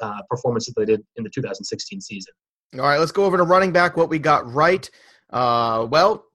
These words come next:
Speaker 2: certainly, uh, Mister Melvin Gordon we got right again. Another good game from him, both in the receiving end and in the rushing end, too. He rushed for eighty-three and had a couple touchdowns on the day. I mean, exactly what we want. Uh, Jerick McKinnon, as we talked about,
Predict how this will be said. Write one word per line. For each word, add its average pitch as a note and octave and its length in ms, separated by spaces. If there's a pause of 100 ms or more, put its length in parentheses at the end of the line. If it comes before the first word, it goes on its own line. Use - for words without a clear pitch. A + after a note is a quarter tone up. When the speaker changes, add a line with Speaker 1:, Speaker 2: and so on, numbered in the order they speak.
(160)
Speaker 2:
certainly, D3 800
uh, A2+ 340
Mister B2+ 200
Melvin C3 220
Gordon D3+ 300
we A#2 120
got A2 200
right A2 200
again. A2+ 340
Another C3 300
good C#3 200
game C3 200
from A2 140
him, C3 240
both B2+ 260
in A#2 60
the A2 80
receiving C#3+ 500
end C3+ 120
and B2 60
in A2+ 60
the G#2 80
rushing B2+ 400
end, B2 140
too. C3 140
He B2+ 80
rushed A#2+ 240
for - 160
eighty-three B2 520
and G#2+ 120 (380)
had A2 80
a - 20
couple - 240
touchdowns B2+ 540
on B2 100
the A#2+ 60
day. A#2+ 280
I A#2 40
mean, A2+ 80
exactly C3 480
what B2 100
we A#2 80
want. B2+ 320 (300)
Uh, A2 60
Jerick D3 340
McKinnon, D#3 500
as B2 140
we A2 40
talked B2+ 220
about, B2 240